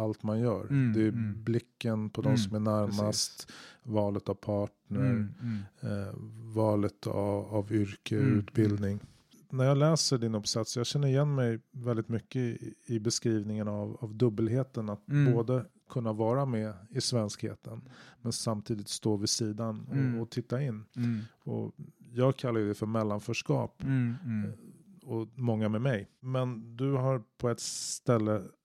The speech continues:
Speaker 1: skrivit att du kallar det för att, citat, "sitta på dubbla stolar i den svenska rashierarkin".
Speaker 2: Mm,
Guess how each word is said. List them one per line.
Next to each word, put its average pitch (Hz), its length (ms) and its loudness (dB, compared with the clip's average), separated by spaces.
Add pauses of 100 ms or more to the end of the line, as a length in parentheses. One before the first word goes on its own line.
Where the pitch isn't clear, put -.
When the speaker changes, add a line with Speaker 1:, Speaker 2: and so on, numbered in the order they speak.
(140)
Speaker 1:
skrivit 110 440 -2
att 104 120 -2 (420)
du 117 300 -2
kallar 110 300 0
det 104 60 0
för 110 180 -6
att, - 300 -12 (220)
citat, - 380 -6
"sitta - 360 -2
på - 120 -6
dubbla 110 420 0
stolar 113 600 -2
i 120 120 -2
den 117 160 0
svenska 110 400 -4
rashierarkin". 113 720 -4
Speaker 2:
Mm, 143 240 2